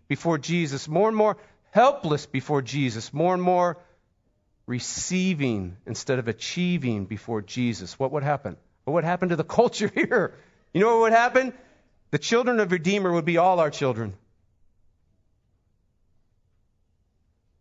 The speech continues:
We would all consider the call and the privilege of being instruments of gospel blessing in every child that comes through here.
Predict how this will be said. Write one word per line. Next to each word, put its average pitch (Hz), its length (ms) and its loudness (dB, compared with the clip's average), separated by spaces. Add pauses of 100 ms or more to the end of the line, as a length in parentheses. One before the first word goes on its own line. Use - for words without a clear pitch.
(360)
We 165 160 -2
would 156 180 0
all 139 680 2 (800)
consider 143 640 -4
the 113 120 -4
call 139 480 0
and 131 100 -2
the 120 60 -6
privilege 120 520 -4
of 110 120 -8
being 120 340 -4
instruments 127 640 -4
of 104 200 -10
gospel 120 460 -2
blessing 107 580 -6
in 92 140 -4
every 120 300 -6
child 104 460 -4
that 104 140 -12
comes 104 320 -8
through 101 280 -8
here. 87 300 -10